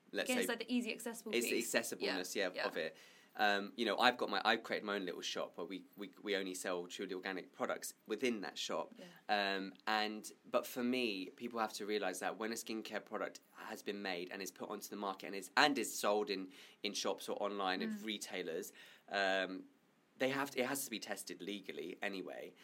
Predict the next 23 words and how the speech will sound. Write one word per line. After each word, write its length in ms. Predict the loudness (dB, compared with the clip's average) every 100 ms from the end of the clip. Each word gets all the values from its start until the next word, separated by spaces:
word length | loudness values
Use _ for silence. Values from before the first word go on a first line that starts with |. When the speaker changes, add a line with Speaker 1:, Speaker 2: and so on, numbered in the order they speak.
| -20 -10
Speaker 1:
It 60 | -6
has 240 | -6 -6
to 60 | -8
be 60 | -8
tested, 340 | -8 -8 -8
and 120 | -6
you 60 | -6
have 240 | -6 -8 -6
to 60 | -8
have 320 | -2 -2 -2
certain 360 | -4 -2 -2 -4
forms 460 | -6 -2 -2 -2 -6
that 80 | -8
have 140 | -10
to 80 | -6
go 200 | -2 -2
onto 200 | -2 -6
a 40 | -6
certain 320 | -4 -4 -6
portal 420 | -4 -4 -4 -8
for 100 | -10
the 120 | -10
E 40 | -8